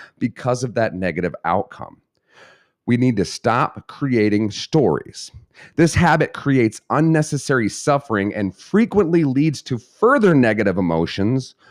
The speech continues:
rather than good ones. It's impossible to mind read, and we cannot tell the future. By attempting to do so, more frustration comes and it's difficult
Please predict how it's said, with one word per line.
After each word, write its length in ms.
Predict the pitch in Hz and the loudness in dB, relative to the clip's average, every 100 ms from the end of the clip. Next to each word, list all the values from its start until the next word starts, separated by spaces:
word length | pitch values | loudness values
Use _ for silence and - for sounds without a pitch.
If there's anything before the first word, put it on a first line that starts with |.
| _ - | _ -6
rather 440 | 110 139 147 151 | -2 0 2 2
than 220 | 135 127 | 2 2
good 180 | 117 165 | 2 4
ones. 460 | 113 64 - - - _ _ _ _ _ _ _ _ _ | 2 0 -10 -20 -20 _ _ _ _ _ _ _ _ _
It's 200 | 143 156 | -4 -4
impossible 1080 | - 180 170 - - 180 185 - 170 160 165 | -2 0 0 -4 -2 -2 -2 -4 -4 0 -2
to 180 | 165 156 | 0 0
mind 440 | 139 139 156 127 | 2 2 2 2
read, 340 | 92 95 95 92 - _ | 2 2 0 -2 -18 _
and 160 | 127 135 | -2 0
we 120 | 131 | -2
cannot 880 | - 147 135 135 117 123 143 - | -4 -6 -2 0 0 0 -2 -4
tell 220 | - 127 120 | -6 -4 -2
the 100 | 104 | -4
future. 500 | - 143 - - _ _ _ _ - _ | -4 -4 -4 -12 _ _ _ _ -20 _
By 100 | 135 | 0
attempting 580 | 123 - 180 185 202 190 | 0 0 0 2 2 2
to 100 | 156 | 2
do 280 | 117 175 170 | 2 2 2
so, 300 | - 139 117 | 4 4 4
more 380 | 117 120 165 | 2 4 2
frustration 840 | 175 156 156 - - 156 156 135 110 | 0 -2 -2 -2 0 0 2 -2 -6
comes 360 | 117 98 113 - | -4 -2 -2 -4
and 160 | 117 | -4
it's 160 | 113 - | -4 -8
difficult 760 | 104 135 123 135 - 123 - | -6 -2 -2 -4 -2 -2 -2